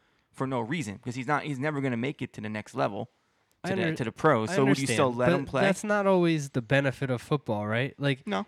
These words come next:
Speaker 2: if you're in college and you're in a football program, that's something that gives you structure where you don't have any. You're, you're free as a person for the first time in your life, right? I almost rather my kid be involved in something like that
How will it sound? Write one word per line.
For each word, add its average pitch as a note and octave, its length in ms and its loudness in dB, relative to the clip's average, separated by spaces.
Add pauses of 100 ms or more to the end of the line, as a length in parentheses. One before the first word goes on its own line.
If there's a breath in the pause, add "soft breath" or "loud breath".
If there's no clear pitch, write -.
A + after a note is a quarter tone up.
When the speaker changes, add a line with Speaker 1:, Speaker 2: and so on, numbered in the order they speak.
Speaker 2:
if D3+ 160 -4
you're F3 160 4
in F3+ 120 2
college D#3 460 0
and C3 160 -2
you're B2+ 320 0
in C#3 120 -2
a C3 60 -2
football C#3 420 0
program, B2+ 500 -2
that's A#2 220 -4
something C3+ 320 -4
that A#2+ 160 -2
gives A#2 200 -4
you A2+ 120 -4
structure B2 580 -2
where G#2+ 180 -6
you A2 200 -8
don't A2+ 260 -4
have A2+ 320 -4
any. A2 340 -6
You're, G#2+ 300 -10
you're A#2 160 -6
free C#3 360 0
as A2 120 -4
a A2 60 -4
person B2 400 -2
for A2+ 160 -8
the A2 80 -6
first A2+ 260 -6
time A2+ 220 -2
in G#2 100 -10
your G#2 100 -6
life, A2 360 -6
right? A2+ 200 -6 (640 soft breath)
I B2+ 60 0
almost D3 340 4
rather A#2 580 0
my G#2+ 220 -6
kid G#2+ 440 -4 (400)
be A#2+ 300 -2
involved A#2 540 -2
in G#2+ 120 -6
something A2+ 440 -6
like G#2 220 -10
that G#2+ 300 -6